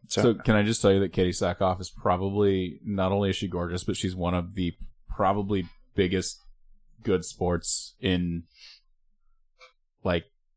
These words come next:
Speaker 2: the sci-fi or even just acting in general. Like,
Speaker 1: I mean, you can say it. I'm not gonna stop you.
Speaker 2: She, in, it, she, so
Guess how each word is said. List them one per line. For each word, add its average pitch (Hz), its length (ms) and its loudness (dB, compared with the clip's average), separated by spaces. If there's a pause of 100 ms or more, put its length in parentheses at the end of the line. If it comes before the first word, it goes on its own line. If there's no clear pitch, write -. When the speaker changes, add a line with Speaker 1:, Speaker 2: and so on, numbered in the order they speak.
(240)
Speaker 2:
the 98 200 2
sci-fi 87 760 4
or 87 400 2
even 90 520 -2
just - 320 -4
acting 85 380 -2
in 85 160 -4
general. 87 340 -2
Like, 85 260 -2 (240)
Speaker 1:
I - 60 0
mean, 110 140 8
you 107 100 4
can 110 100 4
say 104 160 8
it. 101 60 6
I'm 104 80 4
not 107 80 6
gonna 104 120 -2
stop 101 280 6
you. 104 100 2 (180)
Speaker 2:
She, - 280 2 (2000)
in, 143 240 8
it, - 260 -2
she, - 240 4
so 120 380 8